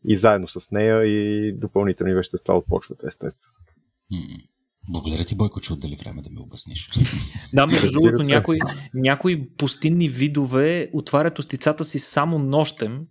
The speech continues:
Speaker 3: тъй като ако го, ако ги отварят през деня, а, биха загубили прекалено много вода.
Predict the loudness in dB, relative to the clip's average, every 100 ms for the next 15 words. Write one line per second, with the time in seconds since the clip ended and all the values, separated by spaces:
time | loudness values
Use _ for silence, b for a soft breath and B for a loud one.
0 | -4 -4 2 0 0 0 0 0 -4 0
1 | -2 0 0 0 -2 0 -2 0 0 2
2 | 2 0 B B B B -2 2 2 2
3 | 0 0 2 2 2 0 0 0 0 0
4 | -2 -4 -4 -4 -4